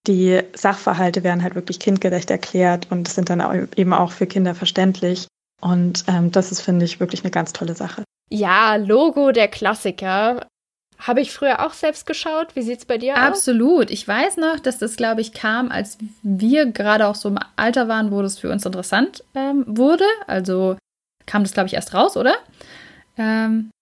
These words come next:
Speaker 2: Oh, ich meine, es ist sogar noch älter als wir.
Speaker 3: Echt?
Speaker 2: Aber ich glaub, es ist schon dreißig Jahre alt. Also müsste ich jetzt nachgucken, aber Logo hat echt schon richtig,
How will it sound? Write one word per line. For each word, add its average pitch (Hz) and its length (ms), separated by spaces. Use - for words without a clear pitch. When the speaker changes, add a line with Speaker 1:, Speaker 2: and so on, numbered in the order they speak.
Speaker 2:
Oh, 196 160
ich 196 160
meine, 220 320
es 226 100
ist 220 180
sogar 214 280
noch 196 280
älter 190 280
als 175 260
wir. 196 220
Speaker 3:
Echt? 339 260
Speaker 2:
Aber 180 140
ich - 100
glaub, 196 200
es - 160
ist - 60
schon 208 140
dreißig 208 460
Jahre 196 280
alt. 185 220
Also 226 220
müsste 285 180
ich - 40
jetzt 240 200
nachgucken, 220 540
aber 196 180
Logo 254 320
hat - 200
echt 214 180
schon 202 220
richtig, 202 720